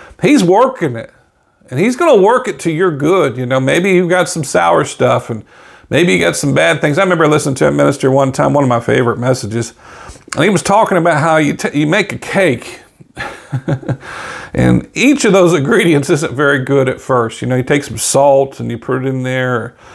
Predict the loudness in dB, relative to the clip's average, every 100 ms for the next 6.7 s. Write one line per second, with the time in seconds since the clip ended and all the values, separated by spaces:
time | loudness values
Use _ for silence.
0 | -20 -14 -2 2 4 4 4 2 0 -4
1 | 0 2 4 2 2 2 0 0 0 2
2 | 2 0 -4 -16 -20 -20 -20 -18 -8 0
3 | 2 4 4 2 2 0 0 0 -2 0
4 | 2 4 4 4 4 2 0 0 0 0
5 | 0 0 0 0 -2 -2 -4 -4 -2 0
6 | 2 2 0 -2 0 0